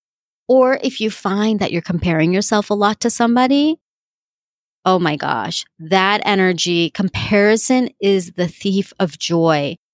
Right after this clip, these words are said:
So if you find that you are comparing yourself to somebody and feeling bad every time they share,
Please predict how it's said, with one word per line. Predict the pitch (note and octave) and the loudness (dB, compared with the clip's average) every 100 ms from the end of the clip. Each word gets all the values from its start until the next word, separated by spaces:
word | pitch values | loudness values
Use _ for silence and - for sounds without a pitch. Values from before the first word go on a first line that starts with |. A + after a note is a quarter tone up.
| _ | _
So | - A#3 | -4 -2
if | A3+ | 0
you | B3 | 0
find | - A#3 A#3 C4 C#4 C#4 | 0 0 2 4 4 2
that | A#3+ G3+ | 0 -2
you | F#3+ F#3+ | 0 -2
are | E3+ | -2
comparing | - F3+ F#3+ G3+ A3 A3 | -4 -6 0 2 4 2
yourself | G3 - F#3 - | 0 2 0 -2
to | F#3 | -4
somebody | F#3+ F3+ F3 | -2 0 0
and | F3 | -2
feeling | - G#3+ G#3+ F#3+ | 0 0 0 -2
bad | F3 F3+ G3 | -2 0 0
every | F#3+ F#3 | 0 -2
time | F#3 G3+ F#3 | -2 -2 -2
they | F3 | -2
share, | - - E3+ F#3 | -2 -2 -2 -2